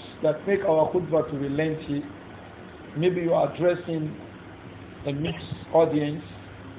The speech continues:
Mixed audience in that some do not understand a particular language.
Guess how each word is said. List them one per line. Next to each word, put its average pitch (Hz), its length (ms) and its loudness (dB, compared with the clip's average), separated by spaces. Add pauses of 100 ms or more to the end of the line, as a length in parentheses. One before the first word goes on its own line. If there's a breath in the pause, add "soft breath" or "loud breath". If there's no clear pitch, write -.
(1120)
Mixed 196 260 -2
audience 175 460 6
in 160 160 -4
that 151 140 6 (100)
some 175 280 2
do 156 100 -2
not 160 260 2
understand 151 720 0 (140)
a - 40 -4
particular 165 560 2
language. 156 680 0